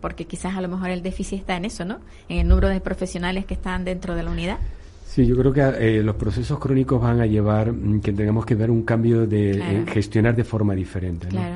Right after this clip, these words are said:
Speaker 2: Probablemente habrá que, mm, eh, transmitir, hacer que la, la atención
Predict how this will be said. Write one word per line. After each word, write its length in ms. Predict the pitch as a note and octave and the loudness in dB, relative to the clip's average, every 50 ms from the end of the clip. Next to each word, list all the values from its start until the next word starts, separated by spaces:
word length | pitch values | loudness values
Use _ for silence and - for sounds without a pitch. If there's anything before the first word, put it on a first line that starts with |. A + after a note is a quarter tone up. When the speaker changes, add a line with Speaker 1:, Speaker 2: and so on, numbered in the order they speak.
| F#2 | -6
Speaker 2:
Probablemente 480 | G#2 G#2 G#2 G#2+ A2 A#2 A#2+ A#2 A#2 A#2+ | -6 -4 -2 -2 0 0 -2 -2 -2 -2
habrá 200 | A2 A2+ A#2 A2+ | -4 -2 -4 -4
que, 200 | - A#2 A2 G#2+ | -4 -2 -2 -2
mm, 340 | G#2+ G#2+ A2 A2 A2 G#2+ G#2 G#2 - - - - - - - - | -2 -2 -2 -2 0 0 -2 -4 -6 -10 -14 -16 -18 -18 -12 -6
eh, 180 | A#2 G#2+ G#2 G2+ | -2 -2 0 0
transmitir, 540 | - A2 G2+ F#2 G2+ G2+ G2+ C3 C#3 C#3+ | 0 -2 0 0 0 0 0 2 2 2
hacer 320 | B2+ G#2 - - B2 A2+ A2 | 2 0 0 -2 -4 -2 -2
que 100 | A#2+ A2 | -2 -2
la, 200 | G#2+ G#2 G2+ G#2 | 0 0 -2 -2
la 180 | G#2+ G#2 G#2 | -4 -4 -4
atención 680 | G2+ G2 - G2+ G2 F#2+ - - A#2+ A2+ A2+ A2 G#2 | -6 -4 -4 -4 -4 -4 -2 -2 0 0 0 0 -2